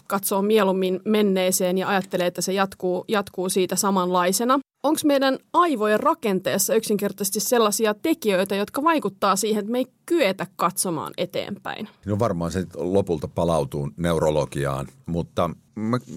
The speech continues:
Speaker 2: kerron esimerkin tästä, että mikä, mikä, niinku, vaikeus meillä on konkreettisesti. Se liittyy sellaiseen tehtävään, joka ihmiselle annetaan, että piirrä avaruusolio. Ja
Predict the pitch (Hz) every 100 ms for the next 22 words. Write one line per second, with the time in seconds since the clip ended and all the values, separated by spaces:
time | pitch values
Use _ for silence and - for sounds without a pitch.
0 | - - 110 143 123 131 131 80 71 65
1 | 67 65 69 - 73 69 87 90 - 95
2 | 92 85 76 76 95 92 80 73 67 71
3 | 69 67 80 69 - 57 - 73 65 -
4 | - 67 - - - - 107 113 113 104
5 | _ - 80 98 104 - 110 101 - 71
6 | 73 71 69 78 80 76 76 73 76 73
7 | 67 69 69 - 95 80 - 92 76 -
8 | 52 58 - 69 55 50 - - _ _
9 | _ 80 80